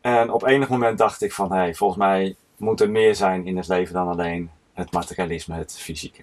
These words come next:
En ik voelde wel dat ik iets anders nodig had. En het werd ook wat gepusht door mijn, eh, directeur van destijds. Die zei van, "Het wordt weer tijd dat je gaat studeren."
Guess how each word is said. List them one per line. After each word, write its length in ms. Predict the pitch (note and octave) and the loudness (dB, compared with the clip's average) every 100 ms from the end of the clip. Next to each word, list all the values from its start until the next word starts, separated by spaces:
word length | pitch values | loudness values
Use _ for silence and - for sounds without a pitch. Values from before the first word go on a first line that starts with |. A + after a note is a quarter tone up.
| - | -12
En 80 | E2+ | -10
ik 100 | - | -2
voelde 380 | B2 B2 G#2+ | 2 4 4
wel 500 | G2+ G2 G2 G2 F#2+ - _ _ _ _ | 4 4 4 4 0 -4 _ _ _ _
dat 200 | - F2+ | -6 -4
ik 120 | - F2+ | -4 -8
iets 140 | - | -4
anders 240 | A2 C3+ | 0 0
nodig 360 | B2 C#3 C#3 - | 2 2 0 -2
had. 360 | C3+ D3+ - - _ - | -2 -4 -8 -20 _ -10
En 220 | G#2 G2 | -6 -6
het 100 | E2+ | -2
werd 220 | G2 - | -4 -2
ook 440 | G2 G2 F#2+ - - - - - | 0 0 -2 -10 -20 -20 -20 -18
wat 360 | - - G#2+ | -10 -4 -4
gepusht 580 | - G#2 - B2 G#2+ - | -2 -8 0 0 0 -2
door 140 | G2 F#2 | -2 0
mijn, 440 | F#2 F2+ F2+ F2 | 0 -2 -4 -4
eh, 200 | E2+ E2 D#2+ | -6 -6 -10
directeur 600 | E2 G2 F2+ - A#2 B2+ | -4 0 0 -2 -4 -4
van 180 | B2 - | -6 -6
destijds. 400 | F#2+ F#2+ F2+ F#2 | -4 -4 -4 -6
Die 100 | - | -6
zei 140 | F#2+ F2 | -6 -6
van, 100 | F2+ | -6
"Het 100 | - | -6
wordt 140 | - | -6
weer 100 | - | -2
tijd 200 | G#2 F#2 | -2 -2
dat 120 | E2+ | -4
je 60 | - | -8
gaat 180 | D#2 - | -10 -10
studeren." 580 | - E2+ F#2+ B2 D#3+ | -10 -6 -6 -6 -10